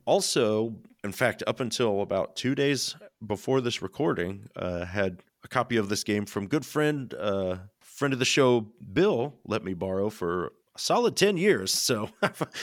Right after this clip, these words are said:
finally returned that bad boy to him, but I did beat it once at, when, after back in, I don't know, two thousand twelve or thirteen or something on,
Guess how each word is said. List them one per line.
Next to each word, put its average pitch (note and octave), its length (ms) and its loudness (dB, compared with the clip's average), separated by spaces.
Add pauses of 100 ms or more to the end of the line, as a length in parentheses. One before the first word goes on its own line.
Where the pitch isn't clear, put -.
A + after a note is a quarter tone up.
(160)
finally E3 360 6
returned C3+ 360 4
that C3+ 160 2
bad A2 220 0
boy G#2 160 0
to G#2 240 0
him, B2+ 140 -2
but G#2 160 4
I A2 180 2
did A#2 240 0
beat C3 180 2
it G#2 140 -4
once A2 400 -2 (100)
at, G2 180 0
when, G2 280 -4 (120)
after F#2+ 440 -2 (240)
back G#2 220 0
in, G2 200 -6 (480)
I A2 80 0
don't A2 140 0
know, G2 160 -2
two A2+ 200 -4
thousand G#2+ 380 0
twelve B2 380 2
or B2 60 0
thirteen B2+ 600 -2
or A2+ 60 -2
something G2 520 -6
on, A#2 220 2